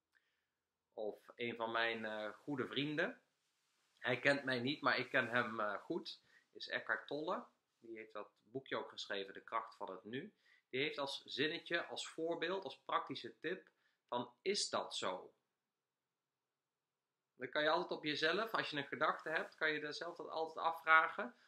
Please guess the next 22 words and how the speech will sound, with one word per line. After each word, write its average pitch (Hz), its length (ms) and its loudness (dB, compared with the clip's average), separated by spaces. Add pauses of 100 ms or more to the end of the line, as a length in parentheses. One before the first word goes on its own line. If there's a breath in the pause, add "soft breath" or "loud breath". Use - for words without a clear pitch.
(220 soft breath)
Of 143 220 -2
je 131 160 0
kan 123 220 6
het 120 140 -2
ook 117 180 -2
aan 120 100 0
iemand 107 200 -4
anders 147 280 -4
vragen. 143 400 2
Daar 135 100 -6
kan 113 160 -2
je 113 60 -4
een 110 80 -4
hele 110 260 -4
coachcarrière 110 960 -2
mee, 98 340 -6
eh, - 80 -12
opbouwen, 147 500 0
bij 139 100 -10
wijze 139 280 -2
van 131 100 -14
spreken. 135 600 -4